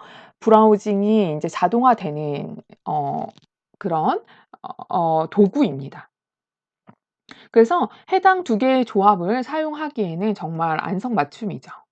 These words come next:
네, 셀리니움의 경우에는, 어, 파이썬 라이브러리로 제공을 하고 있기 때문에 그 파이썬 라이브러리를 설치하시고 해당 에이피아이 문서 쪽으로 이동을 하셔서 학습을 하시면 되겠습니다.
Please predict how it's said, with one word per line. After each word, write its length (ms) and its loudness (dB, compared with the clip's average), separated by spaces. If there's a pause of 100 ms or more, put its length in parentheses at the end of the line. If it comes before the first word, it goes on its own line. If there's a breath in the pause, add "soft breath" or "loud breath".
(1200 soft breath)
네, 420 -6 (280 soft breath)
셀리니움의 680 2
경우에는, 800 0 (240)
어, 160 -4
파이썬 600 2
라이브러리로 640 4
제공을 380 -6
하고 220 -4
있기 200 -8
때문에 580 -4 (160)
그 100 -6
파이썬 480 -4
라이브러리를 640 -2
설치하시고 760 -4 (420 soft breath)
해당 300 0
에이피아이 520 4
문서 300 -2
쪽으로 560 0
이동을 420 -4
하셔서 440 -4
학습을 580 -4
하시면 460 -4
되겠습니다. 640 -14